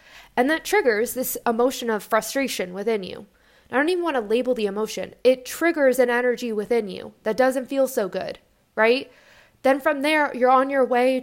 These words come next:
to get coffee and a rock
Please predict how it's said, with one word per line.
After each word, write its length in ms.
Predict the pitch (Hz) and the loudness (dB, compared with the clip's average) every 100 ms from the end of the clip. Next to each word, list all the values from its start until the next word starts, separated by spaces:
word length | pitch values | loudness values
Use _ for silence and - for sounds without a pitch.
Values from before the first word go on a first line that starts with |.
| 262 | -6
to 440 | - 254 233 - - | -4 -2 -2 -4 -2
get 200 | 254 226 | -2 0
coffee 540 | 262 262 - 220 208 - | 0 0 0 -6 -6 -2
and 600 | 233 233 226 220 214 - _ _ _ _ _ _ _ _ _ _ _ _ _ _ - _ - - | -2 0 0 -2 -8 -14 _ _ _ _ _ _ _ _ _ _ _ _ _ _ -20 _ -18 2
a 200 | 269 262 | 6 8
rock 580 | 214 262 285 277 - - | 6 6 4 2 -12 -14